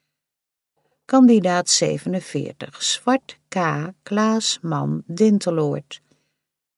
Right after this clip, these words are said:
Kandidaat achtenveertig, Hagen, A C J M, Ank, vrouw, Tilburg. Kandidaat negenenveertig, Schuurmans, E E T M, Eveline, vrouw, Tilburg.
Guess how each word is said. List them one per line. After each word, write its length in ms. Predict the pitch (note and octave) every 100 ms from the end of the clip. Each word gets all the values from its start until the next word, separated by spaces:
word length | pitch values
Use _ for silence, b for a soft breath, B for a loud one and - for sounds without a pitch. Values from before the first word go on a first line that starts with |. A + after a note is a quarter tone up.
| _ _ -
Kandidaat 600 | C4+ B3+ A3+ F#3 F3+ F3+
achtenveertig, 1040 | D#3+ D#3 - F#3 - - C#3 C#3+ - - -
Hagen, 680 | D#3 G3+ B3 B3 A3+ A3 -
A 140 | G3+ G#3+
C 180 | -
J 500 | F#3+ F#3 E3+ D3 C#3+ -
M, 380 | G#3+ A#3+ C4 _ -
Ank, 340 | A3+ A#3 A#3
vrouw, 580 | - - D#3 D3 D3 D3+
Tilburg. 840 | - G#3+ G3+ E3 D#3 D3 C#3 - _ _ _ _ _ _ _ _ _ _
Kandidaat 680 | - B3+ B3+ A3+ F#3 F3 F3+
negenenveertig, 1160 | E3 D3+ C#3+ F3+ F#3 - C#3+ B2+ - - - -
Schuurmans, 840 | - - B3+ C4+ A3+ G#3 G#3 - -
E 220 | G#3 A3+
E 280 | G#3 G#3 G3+
T 80 | - F#3+ F3+ -
M, 280 | C3 C#3+ D#3+
Eveline, 800 | F3+ G3 - G3+ A#3 A#3 A3+ G#3+
vrouw, 500 | - - D3+ C#3 D3
Tilburg. 840 | - G#3 F3+ D3 C#3+ C3+ C#3 -